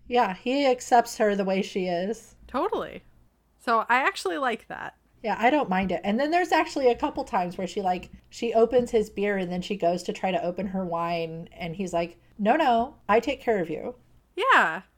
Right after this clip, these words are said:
Speaker 1: So he's happy. He's happy in that role. Like, "I'm gonna cook for you. I'll open your wine for you."
Speaker 2: It's sweet.
Speaker 1: Because it's consensual.
Speaker 2: Yes. He doesn't have the,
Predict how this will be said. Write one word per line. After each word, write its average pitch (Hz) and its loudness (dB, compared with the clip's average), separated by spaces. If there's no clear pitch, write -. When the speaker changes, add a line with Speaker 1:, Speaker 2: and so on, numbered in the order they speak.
Speaker 1:
So 247 6
he's 330 4
happy. 254 0
He's 320 0
happy 285 -4
in 170 -4
that 160 -6
role. 160 -6
Like, 165 -2
"I'm 196 2
gonna 202 0
cook 196 -8
for - -10
you. 165 0
I'll 160 -2
open 156 -6
your 156 -10
wine 196 -2
for 190 -10
you." 165 -2
Speaker 2:
It's - -6
sweet. 277 -6
Speaker 1:
Because 226 4
it's 190 -4
consensual. 202 -8
Speaker 2:
Yes. 233 -4
He 262 -6
doesn't 269 -2
have 233 -2
the, 202 -2